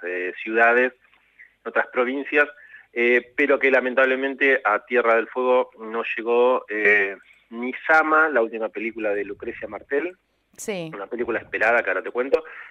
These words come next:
Speaker 1: y Madre, la última película de Ra-, Darren Aronofsky, que supuestamente puede ser que la semana que viene las estrenen, pero bueno, eh,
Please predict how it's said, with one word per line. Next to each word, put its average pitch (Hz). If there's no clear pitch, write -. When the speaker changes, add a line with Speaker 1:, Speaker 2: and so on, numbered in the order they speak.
Speaker 1:
y 147
Madre, 147
la 113
última 110
película 113
de 107
Ra-, 117
Darren 123
Aronofsky, 135
que 156
supuestamente 147
puede 123
ser 135
que 127
la 117
semana 123
que 117
viene 127
las 110
estrenen, 139
pero 117
bueno, 101
eh, 110